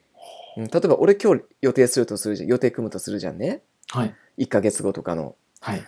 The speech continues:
Speaker 1: で、一ヶ月後に、その、今の予定通りのことやってるとするじゃん。
Speaker 2: うん。
Speaker 1: 「この一ヶ月の俺何やってたの？」って一ヶ月後の俺に言いたい。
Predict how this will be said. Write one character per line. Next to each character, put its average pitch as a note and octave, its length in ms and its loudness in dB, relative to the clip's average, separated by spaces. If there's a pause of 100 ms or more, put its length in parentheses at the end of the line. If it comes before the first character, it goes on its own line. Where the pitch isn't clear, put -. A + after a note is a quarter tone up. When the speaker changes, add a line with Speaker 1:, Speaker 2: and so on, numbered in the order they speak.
(120)
Speaker 1:
で、 - 180 -4
一 D3 180 4
ヶ G3+ 140 0
月 G3+ 260 2
後 F#3 140 4
に、 B2+ 360 0
そ - 140 -4
の、 D3 200 2 (320)
今 E3+ 180 4
の A#2+ 80 0
予 A#2 140 0
定 D3 180 4
通 E3 140 4
り C3 60 0
の G#2+ 80 -2
こ G#2 80 -6
と A2 100 0
や G#2 60 2
っ - 20 -4
て E3+ 120 0
る F3 60 0
と B2+ 100 -6
す A2 100 -8
る G2 80 -2
じ G2 100 -4
ゃ D#2 40 -2
ん。 - 20 -8
Speaker 2:
う - 40 -10
ん。 - 840 -20
Speaker 1:
「こ - 160 -2
の G3 100 2
一 G3+ 100 2
ヶ G3+ 120 2
月 F#3 200 4
の A2 100 2
俺 A2 140 4
何 A2 260 2
や E3+ 80 4
っ F3 60 -6
て G#3 100 4
た G3 120 2
の？」 A#2 80 0
っ - 40 -10
て G2+ 80 0
一 G#2+ 60 -2
ヶ A2+ 100 -2
月 A2+ 180 -2
後 A#2 80 -2
の A2 100 -4
俺 G#2 140 -4
に G2+ 100 -4
言 G2 80 -2
い - 20 -6
た - 160 -6
い。 - 60 -18